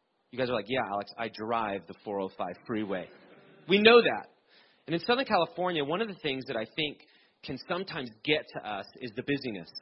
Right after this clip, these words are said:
the congestion, the high house prices, all these things that we gauge, like, the good life. But what you realize is Southern California is one of the most strategic places in the world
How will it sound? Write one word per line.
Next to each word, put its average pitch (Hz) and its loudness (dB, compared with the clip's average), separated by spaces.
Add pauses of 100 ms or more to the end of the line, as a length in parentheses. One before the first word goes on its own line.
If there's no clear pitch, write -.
(1700)
the 127 -8
congestion, 135 0 (840)
the - -10
high 160 4 (100)
house 156 8
prices, 110 -6 (720)
all 190 2
these 190 -2 (140)
things 160 0
that 143 -4
we 135 -6
gauge, 156 2
like, 123 -4 (160)
the 127 2
good 147 0
life. 117 0
But 135 -12
what 175 -4
you 156 -2
realize 151 0
is 110 -6 (560)
Southern 165 -2
California 110 -4 (760)
is 117 -12
one 127 -2
of 120 -4
the 117 -2
most 110 -4
strategic - -12
places 110 -10
in 98 -10
the 101 -8
world 87 -8